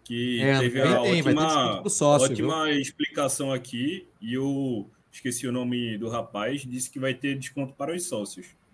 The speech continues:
Speaker 2: Léo
Speaker 1: Então,
Speaker 2: Rizzo.
Speaker 1: quem se interessou pela Timbu Zone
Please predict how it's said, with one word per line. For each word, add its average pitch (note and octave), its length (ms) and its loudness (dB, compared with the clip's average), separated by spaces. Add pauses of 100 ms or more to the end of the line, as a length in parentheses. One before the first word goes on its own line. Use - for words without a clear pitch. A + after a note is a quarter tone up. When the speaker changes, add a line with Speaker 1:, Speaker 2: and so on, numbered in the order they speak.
(120)
Speaker 2:
Léo D#3 300 4
Speaker 1:
Então, F#2 140 -2
Speaker 2:
Rizzo. A#2 160 -2
Speaker 1:
quem C#3+ 100 4
se E3 140 -4
interessou D3+ 800 2
pela C3 420 2
Timbu C3+ 400 0
Zone C3+ 560 -2